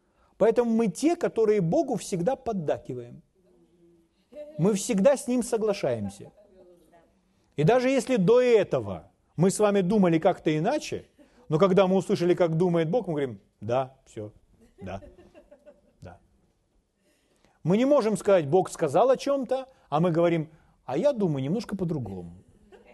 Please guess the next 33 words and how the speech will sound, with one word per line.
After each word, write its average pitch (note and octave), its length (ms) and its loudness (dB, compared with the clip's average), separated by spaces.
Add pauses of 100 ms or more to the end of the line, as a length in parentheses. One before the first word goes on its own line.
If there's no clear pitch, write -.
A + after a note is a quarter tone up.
(1500)
С A#2+ 220 -8
Богом G3 500 2
такое G#3+ 380 0
не F#3+ 180 2
проходит. F#3+ 720 -2
Мы D3+ 140 -2
же E3 100 4
знаем, G#3 340 2
кто - 160 -2
есть A3 220 -2
Бог. F#3 360 -2 (320)
Если F#3+ 260 0
мы A3 160 2
думаем G#3+ 480 2
немножко G3 480 2
по-другому, E3+ 800 -2 (320)
то F3+ 80 4
о F#3+ 80 6
чём B3 240 2
говорит F3+ 260 4
Библия? A#2+ 460 -6 (340)
Библия F#3+ 300 4
говорит, G3 260 2
что F3+ 220 0
мы G3 100 0
обновляем F#3 880 2
своё G3 360 2
мышление, F#3 680 -4 (540)
чтобы G#3 280 4
не A3 140 4
думать A#3 400 4
немножко F3 420 2
по-другому, A#2+ 600 -2